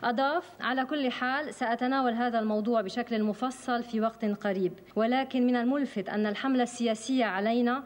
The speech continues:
تسعى لاستدراجنا إلى سجال، ولكن لن ندخل في هذا السجال في الوقت الحاضر. سنرد بطريقة علمية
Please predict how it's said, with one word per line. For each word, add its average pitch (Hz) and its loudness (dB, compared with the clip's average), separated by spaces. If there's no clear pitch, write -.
تسعى 277 -2
لاستدراجنا 214 0
إلى 233 2
سجال، 247 0
ولكن 233 0
لن 277 2
ندخل 208 -2
في 214 0
هذا 233 2
السجال 220 -2
في 226 -12
الوقت 214 -2
الحاضر. 175 -2
سنرد 247 0
بطريقة 220 -2
علمية 262 4